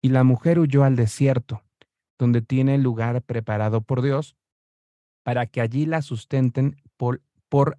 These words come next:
mil doscientos setenta días. Después hubo una gran batalla en el cielo. Miguel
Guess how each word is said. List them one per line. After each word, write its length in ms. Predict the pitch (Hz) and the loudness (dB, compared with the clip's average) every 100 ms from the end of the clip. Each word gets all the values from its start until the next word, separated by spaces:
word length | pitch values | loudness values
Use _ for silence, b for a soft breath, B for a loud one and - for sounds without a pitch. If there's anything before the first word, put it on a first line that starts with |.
| _ | _
mil 380 | 143 160 202 196 | 0 2 0 -2
doscientos 640 | 147 - 135 127 135 131 | -4 -2 -4 -4 -4 -8
setenta 500 | 120 113 113 113 117 | -8 -6 -4 -2 -4
días. 440 | 117 123 107 - _ _ _ _ _ _ _ _ _ | -2 -2 -4 -10 _ _ _ _ _ _ _ _ _
Después 440 | 135 - 170 147 - | -4 0 -2 -2 -4
hubo 220 | 147 147 | 0 2
una 280 | 143 143 139 | 4 4 4
gran 240 | 127 131 | 2 2
batalla 380 | 123 117 120 120 | 2 0 -2 0
en 100 | 113 | 0
el 100 | 104 | -2
cielo. 420 | 95 117 110 107 - - | -4 -4 -4 -6 -12 -8
Miguel 580 | 113 117 120 131 143 | -4 -2 0 -2 -4